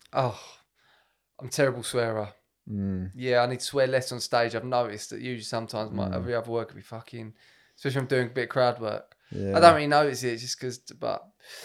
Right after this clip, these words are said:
Speaker 2: Just in your vernacular.
Speaker 1: Yeah, it's just in my vernacular, yeah. And I need to, need to sort of iron that out, really.
Speaker 2: Yeah, I was at a wedding a couple of weeks back, and after I've had a few drinks, I, s-,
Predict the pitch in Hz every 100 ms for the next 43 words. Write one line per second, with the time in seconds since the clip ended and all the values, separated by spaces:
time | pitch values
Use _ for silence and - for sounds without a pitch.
0 | - - - - - - 104 123 123 117
1 | 107 113 110 - 95 82 87 185 196 202
2 | 202 202 190 170 165 170 - 131 127 143
3 | 139 131 117 - 139 147 147 139 143 139
4 | 139 131 127 - 131 127 127 127 123 127
5 | 127 123 127 123 123 120 117 110 104 98
6 | 110 120 107 110 104 98 98 - _ -
7 | - - 101 110 110 101 - 98 87 -
8 | - - 101 101 101 98 95 - - _
9 | _ _ _ _ _ _ _ 110 117 104
10 | 113 104 98 95 - 92 92 87 90 -
11 | - - - - _ _ - -